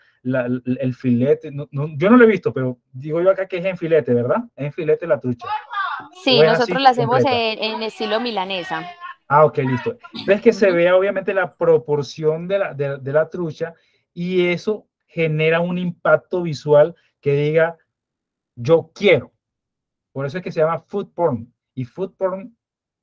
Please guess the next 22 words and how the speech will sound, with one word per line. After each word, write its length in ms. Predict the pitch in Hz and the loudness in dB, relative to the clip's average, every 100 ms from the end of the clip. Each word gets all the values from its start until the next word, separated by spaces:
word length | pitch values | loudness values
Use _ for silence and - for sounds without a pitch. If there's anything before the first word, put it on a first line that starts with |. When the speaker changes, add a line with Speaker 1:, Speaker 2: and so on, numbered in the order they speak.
| _ _ _ _ _ | _ _ _ _ _
Speaker 1:
pornografía, 720 | 160 156 175 185 180 180 147 | 0 0 2 0 0 2 2
pero 160 | 147 123 | 2 -4
pornografía 720 | 120 117 117 110 - 127 151 135 | -2 -2 -2 -4 -2 2 2 2
gastronómica, 880 | 131 127 - 170 180 143 127 151 - _ _ _ _ - | -6 -6 -4 -2 -2 -4 -6 -8 -10 _ _ _ _ -8
tiene 240 | 143 151 | -4 -2
que 120 | 156 | 0
ver 140 | 143 147 | 2 2
eso, 200 | 147 123 | 0 -2
con 160 | 127 | 0
despertar 540 | 127 120 127 120 131 147 | 0 -2 -4 -2 0 -2
el 140 | 156 | -2
deseo 580 | 139 123 - 160 170 160 | -4 -8 -4 -2 -2 -4
del 380 | 123 120 113 123 | -4 -2 0 2
hambre. 420 | 131 117 110 - _ _ _ _ - | 2 0 -4 -12 _ _ _ _ -4
Eso 340 | 185 214 190 | -2 0 -2
es 80 | 156 | 0
lo 140 | 151 | 0
que 100 | - | 0
destaca 640 | 131 117 - 160 165 196 - _ _ _ _ _ _ _ | -4 -4 0 0 0 -4 -6 _ _ _ _ _ _ _
estas 340 | 135 131 156 147 | -6 -6 -6 -6
publicaciones, 720 | 143 131 123 104 110 98 95 | -2 -2 -2 -6 -8 -10 -10
mira. 260 | 110 - | -10 -10